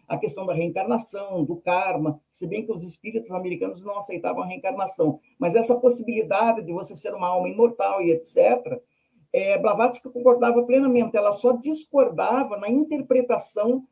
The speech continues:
da fenomeno-, fenomenologia mediúnica, que ela dizia que tinha outras leis por trás que seria interessante conhecer, e que ela gostaria de reorientar, né, ela falava, nossos irmãos espíritas,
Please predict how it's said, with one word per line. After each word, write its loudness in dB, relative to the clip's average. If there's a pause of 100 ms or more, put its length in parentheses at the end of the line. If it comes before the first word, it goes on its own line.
(140)
da -6
fenomeno-, 0 (180)
fenomenologia -2
mediúnica, -2 (280)
que -4
ela 2
dizia -2
que -12
tinha 2
outras 2
leis -4
por -10
trás -2
que -20
seria -4
interessante -2
conhecer, -2 (320)
e -6
que 0
ela 2
gostaria -2
de 2
reorientar, 4
né, 0
ela 0
falava, -2
nossos -6
irmãos -6
espíritas, -12